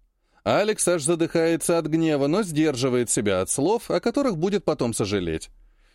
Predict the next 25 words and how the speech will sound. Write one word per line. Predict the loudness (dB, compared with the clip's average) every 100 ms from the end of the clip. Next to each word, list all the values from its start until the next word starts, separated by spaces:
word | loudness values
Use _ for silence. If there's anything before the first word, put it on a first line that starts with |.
| -4
Чего-чего, | 0 0 0 0 0
а | 0
тактичности | -2 0 -2 0 -2 -2 0
парню | 0 0 0
не | 0
занимать. | 0 0 0 -2 -4 _ _ _ _ _ _ _ _
«Ты | 0 2
не | 2
понимаешь, | 2 2 2 2 0 0 0
это | 0 0
другое», | 0 0 0 0 0 0 -4 -8 -18 _ _ -4
отводит | -2 0 0 0 0
он | 0
взгляд | -2 0 0 0
на | -2
стену | -2 -2 -2
каюты. | -2 -2 -2 -6 -14 _ _ _ _ _ _ -2
Алиса | 0 2 2 0
победно | 2 2 2 0
скалится, | 0 0 2 0 0 0 0 0
но | 0 0
дальше | 0 0 0 -2
тему | -2 0 0
не | 2
развивает. | 0 0 0 0 -2 -6